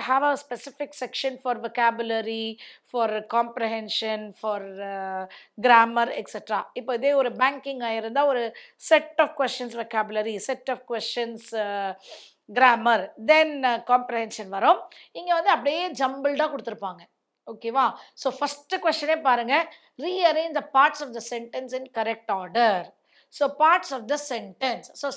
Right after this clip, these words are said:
sentence rearrangement. So, ஒரு சென்டென்ஸ் ரீஅரேஞ்ச்மெண்ட்ல you start identifying the subject and the verb. So, இதை வச்சு நீங்க கனெக்ட்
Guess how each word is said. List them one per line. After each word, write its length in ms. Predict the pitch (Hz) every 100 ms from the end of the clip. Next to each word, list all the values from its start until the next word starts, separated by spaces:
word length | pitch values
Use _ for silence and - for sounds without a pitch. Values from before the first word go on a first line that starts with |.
| 294
sentence 500 | 311 302 330 339 269 247
rearrangement. 1000 | 269 254 202 185 180 185 254 226 170 - _ - - - -
So, 60 | 415 349
ஒரு 100 | 294 339
சென்டென்ஸ் 440 | 381 453 508 494 285
ரீஅரேஞ்ச்மெண்ட்ல 880 | 311 339 277 254 214 202 202 185 208 214 214 - - -
you 80 | 269 -
start 420 | - 320 349 392 - - _ _ _ - 262
identifying 680 | 254 302 277 - 285 294 302
the 60 | 240 - -
subject 580 | 240 - - 320 330 254
and 120 | 220 202 240
the 100 | 349 466 - _ _ 202 226
verb. 280 | 254 190 160 - _ _ - -
So, 60 | 285 277
இதை 140 | 311 370
வச்சு 220 | 359 349 370
நீங்க 160 | 339 269 262
கனெக்ட் 320 | 226 220 220